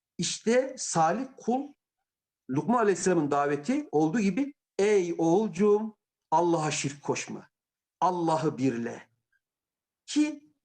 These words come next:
Allah'ı birlemek kardeşler tevhiddir ve işte Allah'ı zatında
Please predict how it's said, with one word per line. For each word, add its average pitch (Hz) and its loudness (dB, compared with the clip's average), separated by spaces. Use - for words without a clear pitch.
Allah'ı 196 0
birlemek 180 0
kardeşler 151 -2
tevhiddir 220 -2
ve 254 -2
işte - 0
Allah'ı 220 0
zatında 175 0